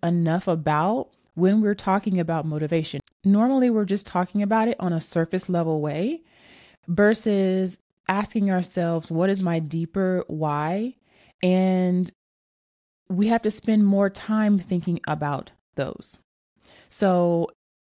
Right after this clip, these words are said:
really being able to understand yourself. Your health journey is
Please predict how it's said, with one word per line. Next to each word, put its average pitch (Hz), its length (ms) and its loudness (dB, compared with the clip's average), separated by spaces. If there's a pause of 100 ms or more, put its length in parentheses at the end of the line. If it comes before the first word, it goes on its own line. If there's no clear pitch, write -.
(160)
really 226 500 0
being 240 320 2
able 190 360 2
to 185 280 -4
understand 202 480 0
yourself. 214 380 -2
Your 196 140 0
health 247 360 -2
journey 190 500 0
is 165 220 -4